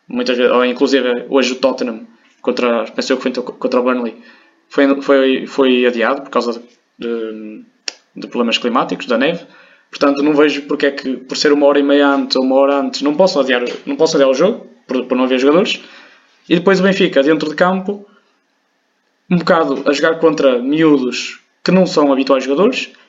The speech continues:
a jogar contra dois guarda-redes, podia ter marcado três, quatro golos, que seria o, o, o resultado três zero por desistência, o resultado por desistência de três zero, por isso o Benfica, no meu ver, devia ter marcado três, quatro golos,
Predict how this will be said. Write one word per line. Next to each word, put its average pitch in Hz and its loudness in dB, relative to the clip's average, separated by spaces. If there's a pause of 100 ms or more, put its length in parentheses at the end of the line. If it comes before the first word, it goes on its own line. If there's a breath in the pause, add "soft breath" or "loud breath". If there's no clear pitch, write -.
(140 soft breath)
a 139 0
jogar 139 2
contra 151 -2
dois 147 2
guarda-redes, 156 0 (680)
podia 214 4
ter 226 2
marcado 208 0
três, 180 4
quatro 170 0
golos, 151 2
que - -8
seria 151 4
o, 143 0
o, 139 -2
o 143 0
resultado 135 -2
três 139 0
zero 127 0
por 131 -8
desistência, 139 -2 (360)
o - -8
resultado 127 -4
por 123 -12
desistência 131 -6
de 123 -8
três 143 2
zero, 175 2
por - -20
isso - -4
o 185 2
Benfica, 185 -2 (800 soft breath)
no 170 0
meu 185 4
ver, 180 4
devia 175 0
ter 170 0
marcado 147 0
três, - 0
quatro 143 -2
golos, 233 0